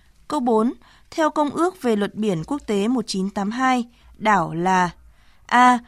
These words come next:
Một vùng đất tự nhiên có nước bao bọc, khi thủy triều lên, vùng đất này vẫn ở trên mặt nước. B. Một vùng đất tự nhiên có nước bao bọc. C. Một vùng đất tự nhiên có nước bao bọc, vùng đất này ở trên mặt nước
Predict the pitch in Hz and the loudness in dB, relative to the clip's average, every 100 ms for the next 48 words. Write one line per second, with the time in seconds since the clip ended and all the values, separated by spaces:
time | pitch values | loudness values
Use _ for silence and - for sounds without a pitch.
0 | - _ 240 247 220 233 330 - 277 233 | -14 _ 0 0 2 2 0 0 -2 2
1 | 269 302 262 214 233 339 - 247 233 226 | 2 2 0 2 2 2 2 2 4 2
2 | 185 - - 277 247 175 196 180 214 226 | 0 -6 -6 -4 -2 -2 -2 0 2 2
3 | 202 - - 240 226 302 277 226 185 185 | 0 -6 -6 -2 0 0 2 2 2 -2
4 | 208 254 320 285 262 208 156 - 208 185 | -4 -4 -6 -8 -4 -2 -2 -4 -4 -4
5 | 202 247 339 - - - - _ _ - | 0 2 0 -4 -20 -20 -20 _ _ -20
6 | _ 226 262 254 240 - - 254 254 226 | _ -2 2 2 0 -10 -10 0 0 2
7 | 240 233 359 285 208 254 277 240 208 233 | 2 2 0 -2 0 2 2 0 2 2
8 | 339 415 262 226 220 190 _ - - - | 2 0 0 2 2 0 _ -20 -20 -20
9 | - - - 311 294 277 - - _ 247 | -20 -14 -6 0 2 2 -2 -18 _ 0
10 | 240 240 226 285 - 233 240 285 254 208 | 2 2 2 0 0 0 0 0 0 0
11 | 240 339 403 240 247 226 208 - - - | 0 0 0 0 2 2 0 -4 -20 -6
12 | 220 220 285 311 240 208 - - 196 170 | 0 2 0 2 2 2 0 -4 -4 -2
13 | - 233 208 196 240 339 | -2 -2 -2 0 0 -2